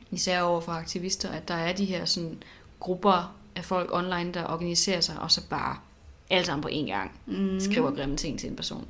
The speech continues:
Speaker 1: For eksempel sådan en som komikeren Sofie Hagen.
Speaker 2: Ja.
Speaker 1: Jeg ved, hun oplever det.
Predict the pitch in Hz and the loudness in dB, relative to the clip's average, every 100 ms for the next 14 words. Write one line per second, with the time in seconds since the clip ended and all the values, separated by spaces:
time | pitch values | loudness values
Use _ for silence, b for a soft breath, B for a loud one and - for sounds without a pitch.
0 | - 170 202 196 180 165 170 170 190 175 | -12 -4 0 0 -2 -6 -6 -4 -4 -2
1 | 165 160 - - 165 160 156 180 202 - | -6 -6 -6 -6 -8 -4 -4 -4 -6 -8
2 | - 208 208 220 - 170 170 170 - 185 | -8 -6 -4 -6 -10 -8 -8 -8 -10 -8
3 | 165 170 180 - | -6 -8 -8 -10